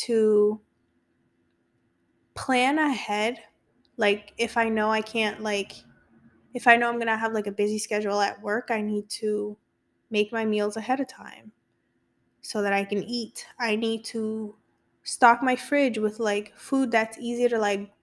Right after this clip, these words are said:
grab and go. Like, I've, I just went grocery shopping. I grabbed, like, fruits because I know that whenever I'm hungry throughout the day, if I can't find something that, that, like,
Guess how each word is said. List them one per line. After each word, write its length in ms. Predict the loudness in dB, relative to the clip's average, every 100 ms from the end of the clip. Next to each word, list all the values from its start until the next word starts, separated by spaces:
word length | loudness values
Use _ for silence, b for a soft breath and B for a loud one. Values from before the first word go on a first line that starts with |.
| _
grab 280 | 2 2 2
and 140 | 2
go. 160 | 4 4
Like, 220 | 2 2
I've, 400 | 2 2 -2 -4
I 120 | -4
just 240 | -2 -4 -2
went 240 | -4 0
grocery 280 | 0 0 -2
shopping. 360 | -2 -2 -2 -6
I 80 |
grabbed, 420 | -6 0 2 2 -2
like, 280 | -8 -10 _ b b b
fruits 480 | -2 4 4 4 -4
because 300 | -4 -2 2
I 120 | 2
know 180 | 2 2
that 300 | 2 2 0 -4
whenever 380 | -2 -2 0 -2
I'm 400 | 0 -2 -6 -10
hungry 520 | _ 0 2 2 0 0
throughout 280 | 0 0
the 80 | -2
day, 580 | 2 4 4 2 0 -6 _ _ _ _ _ _ _ _ _ 4
if 200 | 4 6
I 120 | 2
can't 380 | 2 0 0 2
find 300 | 2 4 2
something 680 | 0 0 0 -2 -2 0
that, 420 | 2 2 2 -2 -6 _ _ _ _ _ _ _ _ _ _ _ _ _ -16
that, 400 | -2 4 4 4
like, 400 | 2 2 -2 -14